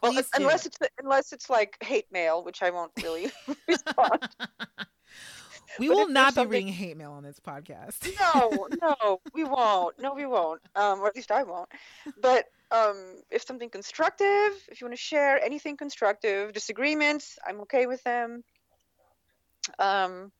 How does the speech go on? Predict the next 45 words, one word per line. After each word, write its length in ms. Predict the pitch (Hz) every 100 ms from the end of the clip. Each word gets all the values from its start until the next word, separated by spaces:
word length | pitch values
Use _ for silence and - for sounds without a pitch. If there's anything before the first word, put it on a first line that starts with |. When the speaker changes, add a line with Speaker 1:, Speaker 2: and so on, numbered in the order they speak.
| _ _ 294
Speaker 1:
yeah, 160 | 220 247
let 180 | 196 208
us 160 | 240
know. 360 | 220 226 247 202 - - - - - - - - _ _ _ _ _ _ _ _ _ _
Speaker 2:
Yeah. 380 | 214 294 440 208 - _ _ -
Speaker 1:
Oh, 60 | 285 269 302
Speaker 2:
Um, 120 | 285
Speaker 1:
about 280 | 233 - - _ -
sharing, 280 | 302 220 220
you 80 | 269
know 80 | 330
what, 140 | 294
you 60 | 254
know 80 |
what 80 | 302
I 60 | 294
do 140 | 214
wanna 140 | 214 233
promote? 420 | - 247 233 233
I 60 | -
Speaker 2:
Oh, 40 | 190
Speaker 1:
wanna 120 | -
Speaker 2:
what? 100 | 302
Speaker 1:
promote 240 | 247 185 180 _ - - _ _ - -
the 100 | -
one 380 | 226 208 208 247 254 _ - _ _
line 560 | - 233 196 190 190 196 -
that 160 | 208 196
Laverne 320 | 202 190 180
Cox 360 | - 180 180 -
said 240 | 190 185
that 100 | 190
I 80 | 190
really 340 | 180 180 196 202
liked, 560 | 180 165 220 - - -
which 160 | 220 208
Speaker 2:
Mm-hmm. 100 | 185
Speaker 1:
was, 240 | 202 202
"Your 160 | 190 370 302
outfit 280 | 269 - 269
looks 220 | 214 233
like 180 | 220 214
a 60 | 208
dystopian 640 | - - 302 330 349 320
bargain, 400 | 262 254 269 269